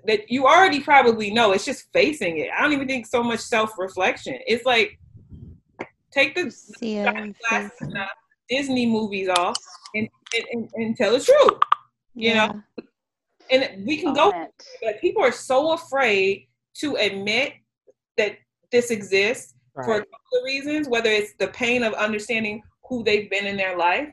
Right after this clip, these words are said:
Speaker 1: and they just can't see themselves that way, they can't allow it, or they feel like they're gonna lose it. They know it. Those are the other ones who know, and they're like, "Eh,
Speaker 4: I wanna stay this way."
Speaker 1: afraid. You're gonna retaliate. We're afraid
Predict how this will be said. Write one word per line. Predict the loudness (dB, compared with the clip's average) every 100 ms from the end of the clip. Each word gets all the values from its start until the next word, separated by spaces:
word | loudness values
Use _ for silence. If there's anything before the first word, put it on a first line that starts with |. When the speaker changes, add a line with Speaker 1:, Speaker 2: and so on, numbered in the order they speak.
| -8
Speaker 1:
and |
they | 0 0
just | 0 -14
can't | -4 -4 -4
see | -8
themselves | -6 -8 -2 -2 -2
that | -2 -2
way, | -2 -2
they | -2
can't | -6 -6
allow | -4 -4 -2 0
it, | -2 -4 -16 _ _ _ _
or | 0 4 4 2 -2 _
they | 0 0 -4 0
feel | 2
like | 2 0
they're | 0
gonna | 0 -2 -4 -6
lose | -4 -2 0
it. | -2 2
They | 2 4
know | 4 4 6
it. | 4 2 _ 2
Those | 2 4
are |
the | 4
other | 4 4 -2
ones | -4 -4
who | -6 -6 -10
know, | -2 4 4 2 -10 _
and | -2
they're | 0
like, | 4 4 2 -4 _ -8
"Eh, | -6 -4 -4 -4 -2 -4 -6 -10 -4
Speaker 4:
I |
wanna | -2 -2
stay | 4 4
this | 4 0
way." | -8 -6
Speaker 1:
afraid. | -8 -4 -4 -4
You're | -4
gonna | -2 0
retaliate. | 0 0 0 2 2 2 2
We're | 4 4
afraid | 4 -2 4 6 8 6 2